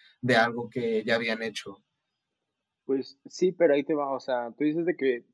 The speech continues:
Speaker 2: Tarantino ya tiene secuelas, pero la que tiene es Kill,
Speaker 1: Ah,
Speaker 2: Kill Bill dos.
Speaker 1: fue
Speaker 2: O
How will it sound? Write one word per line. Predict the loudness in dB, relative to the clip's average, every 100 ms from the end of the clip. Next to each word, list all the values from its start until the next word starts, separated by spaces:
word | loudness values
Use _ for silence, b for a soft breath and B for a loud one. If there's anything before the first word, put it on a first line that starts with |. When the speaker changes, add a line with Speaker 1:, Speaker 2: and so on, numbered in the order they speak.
| _
Speaker 2:
Tarantino | -4 -4 -4 -8 -6
ya | -6
tiene | -6 -6
secuelas, | -4 -2 -2 -4
pero | -2 -2 -2 -6 -14 _ _ _
la | -4
que | 0
tiene | 2 2
es | 0
Kill, | 4 4 6
Speaker 1:
Ah, | 4 4
Speaker 2:
Kill | 4 4
Bill | 4
dos. | 4 2
Speaker 1:
fue |
Speaker 2:
O | 0